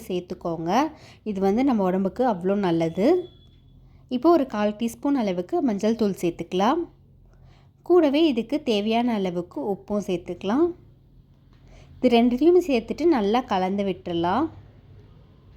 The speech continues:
பொரியல் பார்த்திங்கன்னா, நம்ம கல்யாணத்துலலாம் சாப்பிடுவோம்ல, அந்த பொரியல் மாதிரி அவ்வளோ சூப்பராக இருக்கும். நம்ம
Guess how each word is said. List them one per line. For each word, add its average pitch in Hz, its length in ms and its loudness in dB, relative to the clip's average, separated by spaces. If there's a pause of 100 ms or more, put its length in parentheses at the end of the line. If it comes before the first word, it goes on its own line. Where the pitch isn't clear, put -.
(960)
பொரியல் 247 360 4
பார்த்திங்கன்னா, 240 380 0
நம்ம 285 200 2
கல்யாணத்துலலாம் 214 580 0
சாப்பிடுவோம்ல, 190 560 0 (120)
அந்த 196 240 -2
பொரியல் 208 260 -2
மாதிரி 202 180 -2
அவ்வளோ 185 160 -2 (120)
சூப்பராக 202 480 -2
இருக்கும். 240 260 -2
நம்ம 220 100 2